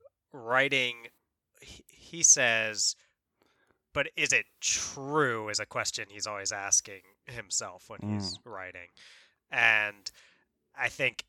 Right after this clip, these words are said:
Speaker 1: in his head, when he starts imagining this Gandalf type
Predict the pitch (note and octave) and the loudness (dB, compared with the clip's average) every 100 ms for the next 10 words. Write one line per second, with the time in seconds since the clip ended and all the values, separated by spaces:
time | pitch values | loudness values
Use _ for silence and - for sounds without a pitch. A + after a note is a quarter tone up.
0 | _ C#3 C3+ E3 F3+ E3 D3 B2+ C3 B2+ | _ -6 2 4 6 8 6 6 2 0
1 | A2+ C3+ B2+ A2+ A#2 B2 B2+ A#2 G#2+ - | -2 -2 -4 2 4 4 0 -4 -2 -2
2 | - A#2+ B2+ B2+ A#2 A#2 _ - A#2+ A2 | 2 2 2 0 -4 -4 _ -4 0 0